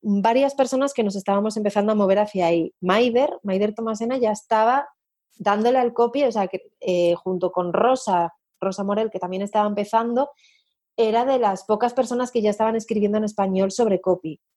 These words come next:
Investigando, resulta que sí que en Estados Unidos, como es obvio, ya había muchas personas que estaban dedicándose a esto y escribiendo sobre esto.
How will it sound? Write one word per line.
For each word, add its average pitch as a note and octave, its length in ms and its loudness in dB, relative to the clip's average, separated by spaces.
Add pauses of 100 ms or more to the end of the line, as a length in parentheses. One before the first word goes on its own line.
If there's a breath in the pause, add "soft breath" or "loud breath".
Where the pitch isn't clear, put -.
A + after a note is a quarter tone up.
(840 soft breath)
Investigando, B3 960 2
resulta C4 380 0
que A3+ 340 -4
sí E4 300 -2
que A#3 340 0
en G3 360 4
Estados F3 420 -4
Unidos, C4+ 640 0
como E3+ 180 -6
es F3 160 -4
obvio, A3+ 460 2
ya A3 160 2
había B3+ 180 4
muchas C#4+ 380 2
personas A#3+ 400 -4
que A3+ 80 -4
estaban G#3+ 260 -2
dedicándose A3 560 0
a G#3 80 6
esto G#3+ 160 -2
y A#3+ 80 4
escribiendo F#3 480 2
sobre F3+ 340 0
esto. E3 380 -6